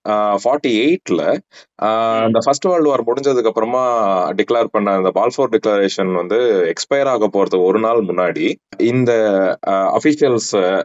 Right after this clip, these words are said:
Speaker 1: ஆ, ஜயானிஸ்ட், ஆ, ஐடியாலஜியை வந்து, ஆ, ஃபாலோ பண்றவங்க வந்து என்ன பண்றாங்க அப்படின்னா,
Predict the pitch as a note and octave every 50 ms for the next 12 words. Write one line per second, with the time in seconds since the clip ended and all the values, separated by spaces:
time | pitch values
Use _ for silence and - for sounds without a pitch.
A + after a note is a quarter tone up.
0 | - - G2+ G2+ G2+ G2 G2 F#2+ F#2 G2 G#2 G#2+ A2 A2 G#2+ - - - G2+ F#2+
1 | F#2 F2+ F2 F2+ - _ - - - - - - F#2 F#2+ G2 G2+ G#2 G#2 G#2+ G#2
2 | G2+ G2+ G2 F2+ F#2+ F#2+ F#2+ F#2 F#2 F2+ F2+ F2 F2 F2 G2+ F#2+ F#2+ F#2+ F#2 F2+
3 | F2 E2 E2 - - E2+ E2+ E2+ E2+ E2+ E2+ E2+ F2 - G2+ G#2+ A2 G#2+ - G#2
4 | F#2 F#2+ F#2 F2+ F2 F2 F2+ G#2 A2 G2 F#2+ F#2+ - G2 F2 F2 E2+ E2 F2 F2+
5 | F2 D#2 D#2 D2+ D2+ F2+ A#2+ F3+